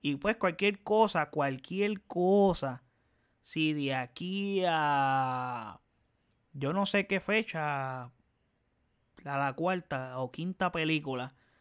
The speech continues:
se logra resolver lo de Johnny Depp, podría ser que Warner lo llame para que termine lo del personaje.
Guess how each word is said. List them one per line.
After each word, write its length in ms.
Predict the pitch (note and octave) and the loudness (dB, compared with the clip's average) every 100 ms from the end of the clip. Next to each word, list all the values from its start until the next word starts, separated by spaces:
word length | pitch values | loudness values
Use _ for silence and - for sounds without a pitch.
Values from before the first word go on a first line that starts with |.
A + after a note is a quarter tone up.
| _ _ | _ _
se 320 | - - D3+ C#3+ | -16 -6 -2 0
logra 1300 | C#3+ D#3+ F3+ F3+ F#3 F3+ F3 F3 E3+ E3 D#3+ D#3 D3+ | 2 2 2 2 2 2 2 2 0 0 0 0 -2
resolver 400 | D#3+ D#3 D#3 E3 | -4 -4 -4 -2
lo 220 | E3+ E3 | -2 0
de 420 | D#3+ D#3 D3+ D3+ D3 | 0 0 -2 -2 -4
Johnny 220 | E3 F#3+ | -4 0
Depp, 260 | A3 G#3+ - D#3 - _ _ _ _ _ _ _ _ _ - | 2 2 -2 -14 -18 _ _ _ _ _ _ _ _ _ -2
podría 460 | G3 G3 A3 E4 | 0 0 0 0
ser 340 | - F#3+ D4 D4 | 0 -2 -2 -4
que 140 | F#3+ | -2
Warner 420 | D3+ D3+ F3 F#3 | 2 0 0 -2
lo 120 | F3+ | -2
llame 500 | C#3+ C#3+ D#3+ F3 D3+ - _ _ _ | -2 0 -2 -2 -6 -12 _ _ _
para 280 | - D3 C#3+ | -2 0 0
que 140 | D3+ | -2
termine 600 | C#3 C#3 B2+ C#3+ A3+ E3 - _ _ _ _ _ _ _ | -4 -4 -4 0 0 -2 -6 _ _ _ _ _ _ _
lo 120 | C#3 | -4
del 160 | C#3 C#3 | -2 -2
personaje. 680 | C3+ C3 - B2 D#3 G#3+ C3 | -4 -6 -6 -6 -2 -4 -6